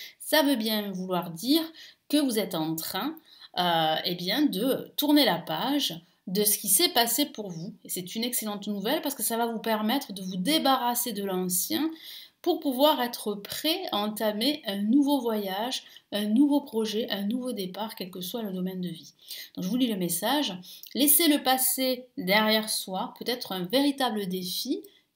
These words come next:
effectivement, mais aussi très libérateur. Vos anges gardiens vous aideront à prendre de la hauteur et à vous libérer du passé.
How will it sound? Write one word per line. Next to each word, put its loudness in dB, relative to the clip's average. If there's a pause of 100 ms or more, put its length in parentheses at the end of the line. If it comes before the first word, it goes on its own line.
effectivement, -6 (260)
mais -4
aussi -2
très -4
libérateur. -6 (340)
Vos -2
anges 6
gardiens 4
vous 2
aideront 0
à 4
prendre -2
de 0
la 4
hauteur -2
et 0
à 0
vous -2
libérer -4
du -6
passé. -10